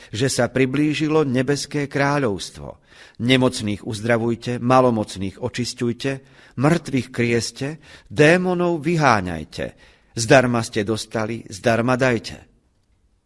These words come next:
Neberte so sebou zlata ani striebra, ani obecného kovu do svojich opaskov,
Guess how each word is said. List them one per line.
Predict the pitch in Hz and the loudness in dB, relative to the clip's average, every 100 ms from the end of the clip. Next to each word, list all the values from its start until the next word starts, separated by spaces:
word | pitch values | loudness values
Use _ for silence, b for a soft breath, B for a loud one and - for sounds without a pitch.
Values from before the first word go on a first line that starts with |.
| _ _ _ 98 | _ _ _ -4
Neberte | 113 135 165 196 202 | 0 2 2 0 -2
so | 165 175 | -2 -2
sebou | 190 180 185 | -2 -2 0
zlata | 139 117 - - 160 | 0 2 0 0 -4
ani | 143 151 151 | -2 -4 -4
striebra, | - 147 139 156 131 110 110 | -6 -6 -2 -2 0 0 0
ani | 120 117 113 - | -2 -2 -4 -2
obecného | 123 123 - 123 123 123 113 | -2 -2 -2 -4 -2 -4 -6
kovu | 160 147 | -6 -6
do | 127 110 | -2 -4
svojich | - 101 104 104 | -2 -4 -4 -4
opaskov, | 110 113 - - 95 90 | -2 -4 -4 -6 -4 -6